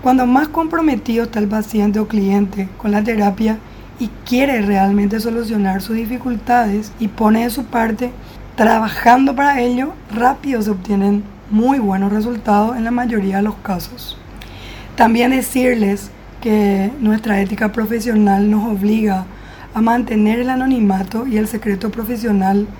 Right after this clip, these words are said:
de todas las conversaciones que se lleven a cabo. Toda la información recibida, por tanto, se tratará respetando la intimidad y privacidad de la persona que realiza la consulta.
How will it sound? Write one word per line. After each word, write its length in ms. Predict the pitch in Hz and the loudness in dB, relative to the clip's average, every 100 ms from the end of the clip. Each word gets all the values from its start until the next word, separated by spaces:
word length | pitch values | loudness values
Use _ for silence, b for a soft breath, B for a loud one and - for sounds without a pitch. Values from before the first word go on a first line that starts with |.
| B B B B B - | B B B B B -2
de 140 | 233 | -2
todas 320 | - 254 277 | 2 2 2
las 120 | 285 | -2
conversaciones 760 | 277 285 285 247 220 214 202 208 | -2 0 0 0 -2 0 2 0
que 100 | 214 | 0
se 100 | 214 | 0
lleven 300 | 190 185 202 | 0 2 2
a 180 | 202 - | 0 0
cabo. 320 | 190 175 170 - - - B B B B - - | -2 -2 -6 -14 -18 -18 B B B B -8 4
Toda 380 | 247 262 202 | 6 6 0
la 120 | 190 196 | -2 -2
información 640 | 196 202 196 190 202 202 | 0 0 0 -2 -2 0
recibida, 720 | 226 220 226 233 240 202 196 208 - | -2 -4 -4 -2 0 2 0 -4 -2
por 200 | 208 202 | -2 0
tanto, 400 | - 220 208 196 | 2 2 2 0
se 120 | 208 | 0
tratará 600 | 196 214 208 196 196 220 - B B B | 0 -2 0 2 2 2 -4 B B B
respetando 840 | 240 240 214 - 208 233 247 269 - B B B 220 | -6 -4 -4 2 2 4 2 0 -4 B B B 0
la 100 | 220 | 0
intimidad 580 | 214 247 226 214 240 - | 0 0 2 4 2 0
y 80 | 269 | -8
privacidad 760 | 208 254 269 269 240 214 226 254 | -4 -2 -2 -4 -2 2 4 2
de 60 | |
la 140 | 233 208 | 0 -2
persona 680 | 208 202 - 185 190 214 | -4 -6 -4 -2 0 -2
que 100 | 247 | -2
realiza 400 | 254 247 190 196 | -4 -2 -2 -2
la 100 | 208 | -2
consulta. 680 | 214 226 - 254 247 196 | -4 -6 -4 -4 -4 -6